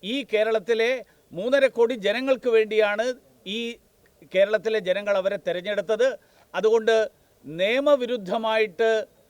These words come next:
ഭരണഘടനയുടെ അന്തസ്സത്തെ അട്ടിമറിച്ചുകൊണ്ട്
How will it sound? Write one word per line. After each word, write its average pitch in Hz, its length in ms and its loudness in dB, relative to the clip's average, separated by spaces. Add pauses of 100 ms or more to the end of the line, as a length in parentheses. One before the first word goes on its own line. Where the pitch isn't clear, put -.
(360)
ഭരണഘടനയുടെ 226 1120 0 (140)
അന്തസ്സത്തെ 214 640 -2
അട്ടിമറിച്ചുകൊണ്ട് 202 1000 -2